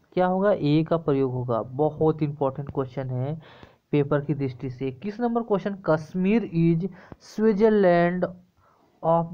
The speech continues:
the India, कश्मीर is the Switzerland of the India dash dash में क्या feel करेंगे? उत्तर है option number सी, क्या?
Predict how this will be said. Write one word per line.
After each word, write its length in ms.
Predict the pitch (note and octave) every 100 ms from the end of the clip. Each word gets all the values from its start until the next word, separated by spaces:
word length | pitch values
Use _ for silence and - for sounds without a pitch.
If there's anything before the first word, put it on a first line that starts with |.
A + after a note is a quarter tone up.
| E3
the 100 | E3+ E3+ D3
India, 380 | C3 C3 B2+ B2 E3+
कश्मीर 600 | E3 D#3+ E3+ F#3 G#3+ G#3+ - - _ D#3+
is 140 | F3 D#3+
the 80 | F3+
Switzerland 720 | F3+ F3+ F3 F#3+ F3 E3+ E3
of 160 | D3+ C#3+
the 100 | C#3+ C#3+
India 320 | D3+ F3 F3 D3+
dash 220 | C3+ D3
dash 300 | C#3 C#3 C3+
में 160 | D3 D#3+
क्या 320 | D#3 C#3 D3 D3+ -
feel 240 | C#3+ C3 C3
करेंगे? 520 | B2+ B2+ B2+ B2+ A#2+ - - _ _ _ _ _ _ _ -
उत्तर 360 | E3 F3 G#3 G3
है 100 | G3+
option 440 | D#3+ F#3+ F#3+ G#3+
number 280 | G3 F3 E3+
सी, 600 | E3+ - F3+ F3 F#3+ F#3 _ _ _ _
क्या? 180 | - F3+